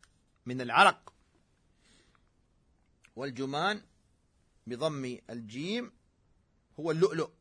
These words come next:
وهو في يوم شات من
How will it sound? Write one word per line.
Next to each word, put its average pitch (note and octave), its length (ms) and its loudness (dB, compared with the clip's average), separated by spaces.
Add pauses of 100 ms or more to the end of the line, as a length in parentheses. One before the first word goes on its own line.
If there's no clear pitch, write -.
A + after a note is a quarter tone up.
(1040)
وهو D#3 240 -2
في D#3 160 -2
يوم F3 300 0
شات F#3 400 2 (840)
من B2+ 340 -10